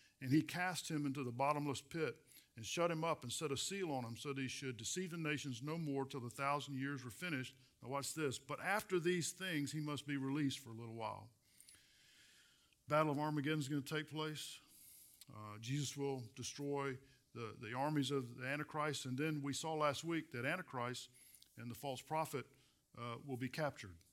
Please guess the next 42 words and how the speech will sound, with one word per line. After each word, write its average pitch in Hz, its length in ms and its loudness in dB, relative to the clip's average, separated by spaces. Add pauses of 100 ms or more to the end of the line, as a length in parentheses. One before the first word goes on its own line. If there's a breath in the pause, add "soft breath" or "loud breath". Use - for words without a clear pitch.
(280)
They 117 80 -8
won't 127 300 -6
be 123 300 0 (260)
killed 127 560 0 (720)
during 139 200 0
the 127 80 0
battle. 120 300 0
They 123 140 -2
will 123 160 0
be 117 120 -6
captured. 135 460 -2 (480 loud breath)
Now, 120 300 -2 (560)
they, 165 400 6 (160)
they 180 180 8
are 135 400 6 (180)
the 131 80 0
leaders 139 520 8
of 139 140 -2
the 127 60 -4
rebellion 131 460 4
against 127 260 0
Jesus, 139 380 -2
if 123 160 -6
you 113 100 -6
will. 120 240 -6 (540 soft breath)
Um, 120 300 -4 (140)
and 127 120 -4
we 135 80 2
saw 147 220 2
last 147 260 4
week 156 140 -4
that 123 160 -4
they 151 140 2
are 135 140 4
thrown 156 580 -2 (400)
alive 131 520 2
into 143 240 -2
the 135 140 0
eternal 135 380 -4
lake 131 180 2
of 127 60 -8
fire. 98 340 -4